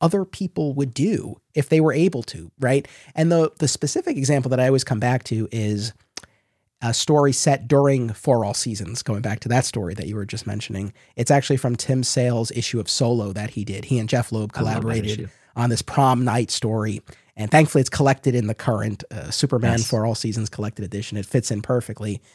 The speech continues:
Speaker 1: And Martha is narrating that issue, and she articulates that exact idea. 'Cause in the story,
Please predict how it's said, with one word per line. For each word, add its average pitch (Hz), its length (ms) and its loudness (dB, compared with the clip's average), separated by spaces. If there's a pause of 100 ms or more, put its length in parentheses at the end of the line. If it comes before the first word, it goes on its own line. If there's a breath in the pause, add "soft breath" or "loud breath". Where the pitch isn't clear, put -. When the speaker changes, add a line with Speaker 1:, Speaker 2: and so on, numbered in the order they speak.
(540 soft breath)
Speaker 1:
And 123 440 2
Martha 139 460 6
is 123 120 0
narrating 113 460 2
that 101 180 -4
issue, 82 420 -10
and 120 120 -2
she 170 100 2
articulates 143 640 2
that 120 160 0
exact 113 440 -2
idea. 107 360 -2
'Cause 123 140 0
in 147 80 4
the 139 60 4
story, 139 440 4